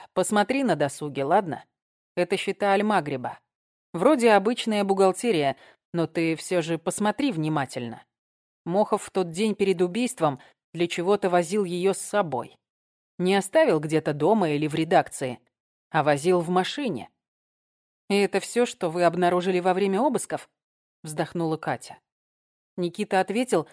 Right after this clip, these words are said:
что изъяли массу разных носителей, но, в общем, сама должна понимать. "Ладно, я посмотрю". Она взяла дискету. "А что же вы с Лесоповаловым предъявите Гусарову?" Вопрос был, конечно,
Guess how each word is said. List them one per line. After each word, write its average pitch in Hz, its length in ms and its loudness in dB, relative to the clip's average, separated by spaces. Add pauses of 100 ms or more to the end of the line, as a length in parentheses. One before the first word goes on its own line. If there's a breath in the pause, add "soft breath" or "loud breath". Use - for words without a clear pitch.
(160 soft breath)
что 180 280 -2
изъяли 202 380 2
массу 208 480 0
разных 220 360 2
носителей, 220 680 -4 (280 loud breath)
но, 233 360 2 (520)
в 196 120 0
общем, 240 380 0 (360)
сама 165 420 -2
должна 139 440 -2
понимать. 135 540 -8 (960)
"Ладно, 214 580 4 (100)
я 202 200 -2
посмотрю". 214 600 -2 (380)
Она 170 200 -2
взяла 160 300 -2
дискету. 156 540 -4 (600 soft breath)
"А 180 300 4
что 247 320 2
же 233 140 2
вы 233 140 2
с - 80 -8
Лесоповаловым 226 840 4
предъявите 196 580 0
Гусарову?" 151 580 0 (840)
Вопрос 214 440 -2
был, 233 180 0
конечно, 196 560 -4